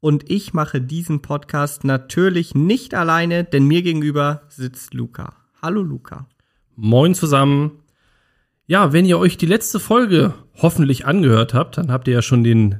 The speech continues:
Speaker 2: Teaser gehört. Und ich glaub, da habt ihr schon gemerkt, es geht heute in eine etwas andere Richtung als in der vorherigen Folge.
Speaker 1: Kein Elektroauto?
Speaker 2: Nee, überhaupt nicht. Und ich glaub, der Kontrast könnte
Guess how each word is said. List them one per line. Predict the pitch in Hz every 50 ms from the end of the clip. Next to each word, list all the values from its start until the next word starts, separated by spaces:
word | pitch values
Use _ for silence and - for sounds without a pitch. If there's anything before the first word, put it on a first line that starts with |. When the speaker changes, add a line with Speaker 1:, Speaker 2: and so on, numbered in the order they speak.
| -
Speaker 2:
Teaser | - - 180 185 143 117 107
gehört. | 107 110 101 101 107 107 143 196 - - -
Und | - - 120 123 117 -
ich | 127 - -
glaub, | - 147 190 -
da | - 185
habt | 190 185
ihr | - -
schon | - 170 170
gemerkt, | 165 165 170 180 180 180
es | - -
geht | - 165 185 - -
heute | - 185 202 196 190
in | 180 165 165 165
eine | 170 165 160 160 -
etwas | - 190 190 - 185 -
andere | - 151 160 156 139 127 117
Richtung | 117 120 - - 117 107 117
als | - 117 107 -
in | 117 107
der | 107
vorherigen | - 117 110 107 107 104 104 104 101
Folge. | 101 - 107 107 107 107 135 175 175 - - _
Speaker 1:
Kein | _ - 123 127 135
Elektroauto? | 135 131 135 123 - - - 156 156 170 175 - 311 - 120
Speaker 2:
Nee, | 123 139 160 196 240 294 - -
überhaupt | - 156 160 151 139 165 185 -
nicht. | 202 226 226 - - -
Und | 175 143 156 151
ich | 151 -
glaub, | - 190 190
der | 180 156
Kontrast | - 160 - - 202 196 - -
könnte | - 220 233 - 240 220 226 226 226